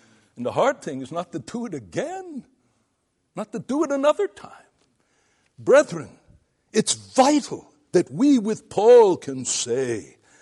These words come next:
"Herein do I exercise myself to have at all times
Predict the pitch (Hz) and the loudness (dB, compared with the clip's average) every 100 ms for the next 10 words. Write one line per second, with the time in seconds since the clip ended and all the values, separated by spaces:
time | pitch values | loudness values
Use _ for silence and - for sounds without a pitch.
0 | _ - - 170 208 208 208 208 196 180 | _ -16 2 8 10 10 6 -4 -6 -6
1 | 196 165 180 180 165 185 - 160 165 - | -2 0 2 4 2 0 -4 -4 -4 -4
2 | 139 160 143 143 104 113 147 151 147 - | 0 0 -2 -6 -8 -6 -6 -6 -10 -12
3 | 113 139 127 104 _ - - - 190 - | -6 -6 -6 -12 _ -20 -20 -2 -2 4
4 | 170 165 156 165 123 139 170 180 202 180 | 4 6 4 2 2 2 4 6 6 4
5 | 170 - 127 160 165 131 117 85 - | -2 -6 -2 0 0 -4 -10 -12 -14